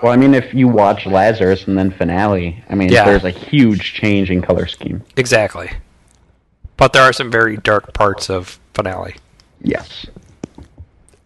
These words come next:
Speaker 2: Anyhow, Lois tells Clark that, you know, he needs to pace himself, not go too fast on revealing himself to the world and who he is, 'cause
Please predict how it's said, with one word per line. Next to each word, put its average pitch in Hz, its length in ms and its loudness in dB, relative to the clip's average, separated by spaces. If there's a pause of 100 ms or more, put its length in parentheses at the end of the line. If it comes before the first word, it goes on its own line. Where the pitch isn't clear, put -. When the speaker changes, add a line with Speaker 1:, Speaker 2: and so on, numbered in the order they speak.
(320)
Speaker 2:
Anyhow, 135 480 4
Lois 135 440 2
tells 131 360 2
Clark 117 460 2
that, 107 360 0 (640)
you 120 80 -4
know, 113 120 2
he 135 120 0
needs 123 280 -4
to 120 180 2
pace 123 320 0
himself, 110 580 0 (720)
not 117 240 2
go 120 140 4
too 139 240 -2
fast 113 420 2
on 113 80 0
revealing 110 400 -2
himself 107 460 -4 (440)
to 123 120 0
the 117 60 2
world 113 260 2
and 110 100 -8
who 117 100 -4
he 110 140 0
is, 104 160 -2
'cause 104 340 -4